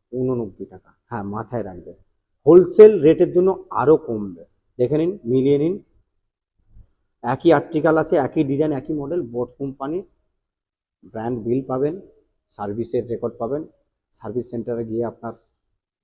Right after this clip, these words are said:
সার্ভিস করতে পারবেন, কোনো ফল্ট হলে বিনা পয়সায় রিপেয়ারিং করতে পারবেন, যেটা সিস্টেম আছে বোটের, শুধুমাত্র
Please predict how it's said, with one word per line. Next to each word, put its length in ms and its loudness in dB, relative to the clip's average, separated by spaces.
সার্ভিস 300 -10
করতে 280 -8
পারবেন, 260 -6
কোনো 140 -6
ফল্ট 300 -8
হলে 160 -6
বিনা 280 -6
পয়সায় 360 -8
রিপেয়ারিং 420 -10
করতে 260 -12
পারবেন, 300 -14
যেটা 180 -12
সিস্টেম 340 -20
আছে 200 -14
বোটের, 260 -10
শুধুমাত্র 540 6